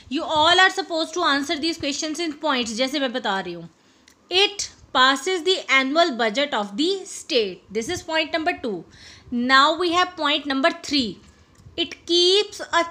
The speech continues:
check on the Council of Ministers of the State. तो तीन पॉइंट्स हो गए, point number one, two and three. Now next question, describe the powers of the governor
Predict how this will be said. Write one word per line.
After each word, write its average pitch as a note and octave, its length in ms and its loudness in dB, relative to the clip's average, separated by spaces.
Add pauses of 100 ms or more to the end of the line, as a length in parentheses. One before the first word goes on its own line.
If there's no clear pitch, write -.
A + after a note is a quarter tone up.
check F#4+ 440 2
on C4+ 300 -2
the D#4 100 -4
Council B3 640 -4
of C#4+ 340 2
Ministers A3+ 680 -4
of G#3 220 -6
the F4 120 2 (360)
State. - 600 -8 (140)
तो A3+ 60 -14 (100)
तीन C#4 240 0
पॉइंट्स D4+ 280 -4
हो D4+ 100 -4
गए, F4+ 160 0 (580)
point B3+ 220 0
number C#4 240 0
one, D#4+ 260 2 (140)
two D4+ 240 -2
and F#4 180 -2 (140)
three. G3+ 340 -6 (920)
Now C4 400 4
next C4+ 500 0
question, G#3+ 500 -2 (480)
describe D#4+ 720 2
the G#4 100 4 (120)
powers D#4 500 2
of C4 160 -4
the D#4 60 -4 (100)
governor B3+ 440 -2